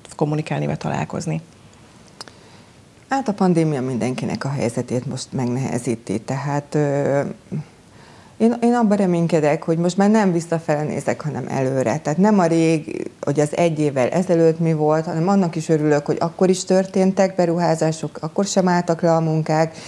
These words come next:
Speaker 2: és én már csak előre nézek, és nagyon-nagyon remélem, hogy, ö, hogy ezekkel az oltásokkal, bármi miatt, akárhogy is csak, ö, alakuljon, és, ö, menjünk ki ebből a rossz helyzetből, és még jobb, még, még több munka, még,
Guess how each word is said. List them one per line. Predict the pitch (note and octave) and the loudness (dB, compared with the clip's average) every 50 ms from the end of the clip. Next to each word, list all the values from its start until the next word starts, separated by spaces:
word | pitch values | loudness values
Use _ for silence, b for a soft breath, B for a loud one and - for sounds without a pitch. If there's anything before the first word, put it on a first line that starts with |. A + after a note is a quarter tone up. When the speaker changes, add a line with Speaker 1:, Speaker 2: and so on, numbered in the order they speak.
| B B B | B B B
Speaker 2:
és | - E3 D#3 | -6 -4 -4
én | D#3 | -2
már | D#3 D#3 D3 D3+ | 0 0 -2 -2
csak | - D#3+ E3 - | -4 -4 0 2
előre | D#3+ D#3+ E3 D#3 D3+ D3 D3 C#3 | 2 4 4 4 2 2 0 -2
nézek, | C#3 C#3 C#3+ D3+ D3+ D3 D3 D3+ D3 - | -2 -2 -2 -2 0 0 -2 -2 -2 -4
és | C3+ C#3 D3 - | -4 -4 -2 0
nagyon-nagyon | E3 D#3+ E3+ E3+ D#3+ D3 C#3+ C#3+ C3+ C3 C#3+ - C#3 | 0 2 2 2 2 0 0 -2 -2 -2 -2 -2 -2
remélem, | C#3+ C3+ C3 C3 B2 A#2 A#2 A#2+ A#2 B2 C#3+ C#3+ | -2 -2 -2 -2 -2 0 0 0 0 -2 -2 -4
hogy, | C#3 C3 B2+ B2+ B2+ C3 | -2 -2 -2 -2 -2 0
ö, | C#3 C3+ C3+ C3+ B B B B B B B | -2 -2 -2 -4 B B B B B B B
hogy | - C3 | -6 -4
ezekkel | C3 B2+ B2 - C3 B2+ | -4 -4 -4 -4 -4 -2
az | C3 C3 - - | -4 -2 -2 0
oltásokkal, | E3 F3+ E3+ D#3+ E3 D3+ D#3+ D#3+ - - D3 C#3+ - - - C#3+ C#3 C#3 C3+ C3+ C3+ C3 - - - - - - | 0 2 0 0 0 -2 -2 -2 -4 -6 -6 -8 -8 -6 -4 -2 0 0 0 0 -2 -4 -6 -10 -16 -20 -12 -8
bármi | C#3+ C#3 C#3+ D3+ D#3+ D#3+ F3 E3 E3 D3+ D3+ | -6 -4 -2 -2 0 0 0 0 0 0 0
miatt, | D3+ D3+ C#3+ - D3+ - - | 0 0 -2 -2 -4 -4 -4
akárhogy | - - D#3+ - D#3 D3 D3 D3+ D3+ C#3+ | -4 -4 -4 -2 -2 -2 -2 -2 -4 -4
is | C#3 C#3 C#3 | -4 -6 -6
csak, | - - C3 - - | -6 -6 -6 -4 -2
ö, | C#3 C3+ C3+ | 0 0 0
alakuljon, | - D3+ D3 C3+ C3+ - - - C3+ B2+ C3 C3 C3 C3 B2+ | 0 -2 -2 -4 -4 -6 -8 -4 -2 0 0 0 0 0 -2
és, | B2+ C3+ C3+ - - - | -4 -6 -8 -8 -6 -2
ö, | C#3 C3 C3 B B B B - | -2 -2 -2 B B B B -8
menjünk | - C#3+ C#3+ C#3 C3+ B2 | -6 -4 -4 -4 -4 -2
ki | - C#3 | -2 -2
ebből | C3 C3 C3+ C3+ | -2 0 0 0
a | C3+ C3+ | 0 0
rossz | C3+ C#3 - C3+ - | 0 -2 -4 -6 -6
helyzetből, | - - C#3 C#3 - C#3+ C#3 C3+ C3+ D3 D3 D3 B B B B B B | -4 -4 -4 -2 -2 -2 -2 -2 0 0 -2 -2 B B B B B B
és | - - - | -10 -6 -4
még | - C#3+ C3 A#2+ | -4 -4 -4 -4
jobb, | - B2+ B2+ - | -4 -4 -4 0
még, | D#3 D3+ C#3 C#3 | 0 0 2 2
még | D3+ D#3+ D#3 D3 C#3 - - - | 2 0 0 0 -2 -4 -6 -2
több | D3 D3+ - C#3+ | -2 -2 0 2
munka, | F3+ F#3+ F#3 F3 F3+ D#3+ C#3 C#3 C#3 C3+ - | 2 2 2 0 0 0 0 0 0 -4 -6
még, | - C#3+ C#3 C#3 - - | -8 -6 -6 -6 -8 -8